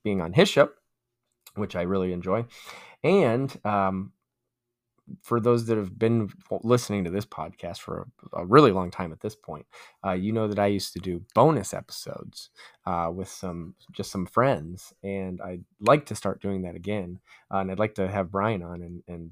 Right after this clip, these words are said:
do an episode with him. So we'll see, uh, but we'll, we'll talk about that.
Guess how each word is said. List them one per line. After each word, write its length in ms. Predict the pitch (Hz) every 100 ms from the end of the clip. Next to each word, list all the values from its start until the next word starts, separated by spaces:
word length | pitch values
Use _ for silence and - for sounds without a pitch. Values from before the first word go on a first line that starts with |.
| -
do 120 | 101
an 60 | 92
episode 280 | - 92
with 140 | 85 -
him. 160 | 98
So 120 | 90 147
we'll 140 | 196
see, 300 | - 156 175 - - _
uh, 160 | 107 104
but 200 | 104 98
we'll, 220 | 101 101
we'll 120 | 104
talk 160 | 104 101
about 240 | 92 92
that. 220 | 92 92